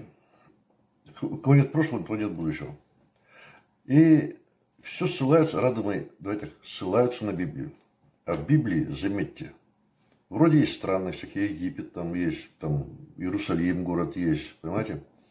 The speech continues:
Но там нет имен, вернее так, имена есть, но те имена, которые не привяжешь к жизни. Понимаете, рады мои? Не привяжешь.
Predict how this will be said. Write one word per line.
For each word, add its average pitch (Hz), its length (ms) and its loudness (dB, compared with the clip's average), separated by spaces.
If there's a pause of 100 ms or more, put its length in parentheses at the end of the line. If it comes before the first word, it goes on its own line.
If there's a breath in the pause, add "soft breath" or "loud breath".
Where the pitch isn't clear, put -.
(920 soft breath)
Но 95 140 -8
там 113 220 2
нет 135 180 2
имен, 117 380 2 (140)
вернее 120 260 0
так, - 360 -4
имена 117 460 0
есть, 117 540 2 (100)
но 101 140 -8
те 165 280 2
имена, 110 300 2
которые - 460 -4
не 107 200 -4
привяжешь 123 680 0
к - 80 -20
жизни. 73 440 -12 (220)
Понимаете, 147 360 -4
рады 69 180 -8
мои? - 180 -10 (220)
Не 95 160 -6
привяжешь. 107 560 -6